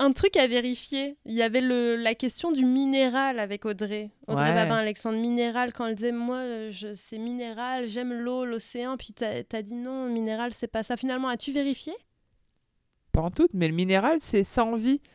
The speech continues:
Speaker 2: Dans l'eau, il y a de la vie.
Speaker 1: C'est vrai. Fait que là, t'es sûre de toi, c'est ton dernier mot, Lem.
Speaker 2: Mais
Speaker 1: C'est ta
Speaker 2: c'est
Speaker 1: dernière bafouille. C'est-tu ta dernière bafouille ?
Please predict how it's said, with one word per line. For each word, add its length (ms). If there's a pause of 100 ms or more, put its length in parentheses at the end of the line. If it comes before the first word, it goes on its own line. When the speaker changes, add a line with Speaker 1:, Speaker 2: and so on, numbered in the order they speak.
(240)
Speaker 2:
Dans 200
l'eau, 140
il 60
y 40
a 60
de 80
la 100
vie. 300 (560)
Speaker 1:
C'est 200
vrai. 300 (540)
Fait 100
que 100
là, 120
t'es 160
sûre 320
de 80
toi, 180
c'est 140
ton 140
dernier 520
mot, 340
Lem. 380 (540)
Speaker 2:
Mais 120 (600)
Speaker 1:
C'est 120
ta 80
Speaker 2:
c'est 40
Speaker 1:
dernière 360
bafouille. 440
C'est-tu 200
ta 140
dernière 360
bafouille ? 560